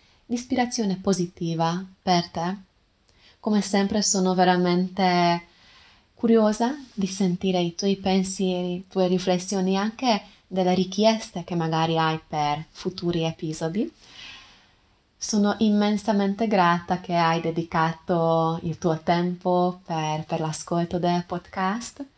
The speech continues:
Se ti va, lascia una recensione, ora puoi farlo anche su Spotify e anche su Apple Podcast, e condividi con tutti i tuoi amici o familiari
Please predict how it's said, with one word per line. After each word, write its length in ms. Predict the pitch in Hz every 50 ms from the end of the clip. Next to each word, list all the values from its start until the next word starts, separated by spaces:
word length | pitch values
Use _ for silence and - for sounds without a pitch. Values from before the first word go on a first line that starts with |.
| _ - - - - - - - _
Se 240 | - - - 196
ti 120 | - - 202
va, 460 | 185 190 185 185 180 175 175 180 180 - _ _ _ _ -
lascia 340 | 196 196 196 196 - 214
una 160 | 208 202 202 202
recensione, 1300 | 196 196 196 - 208 202 196 185 190 - - 190 185 185 190 185 185 180 180 180 180 180 185 180 - -
ora 140 | - 165 165
puoi 180 | - - 160 156
farlo 300 | - - 156 156 160 156
anche 280 | 156 156 151 - 165
su 240 | 156 - - 156 151
Spotify 1080 | 160 - - - 220 214 - 214 196 - - 202 196 196 190 190 190 190 190 190 190 190
e 160 | - 160 156
anche 260 | 151 156 156 - 156
su 240 | - - - 175 -
Apple 280 | - 220 220 - 208 196
Podcast, 680 | 196 - 202 196 - - - 185 175 185 190 190 - - _ _ - - - - - - _
e 160 | - 202 -
condividi 640 | - - 262 262 254 240 226 185 190 190 180 190 185
con 300 | - 190 180 175 175 175
tutti 240 | - 233 233 - 226
i 60 | 208
tuoi 180 | - - 190 180
amici 960 | 175 170 165 165 165 165 165 - - - - 180 170 170 165 165 170 170 170 -
o 720 | 170 165 160 156 156 151 156 151 147 147 147 151 151 165 _ _ _
familiari 1080 | - - - 190 180 185 185 175 175 175 170 165 165 165 165 165 170 165 165 165 165 165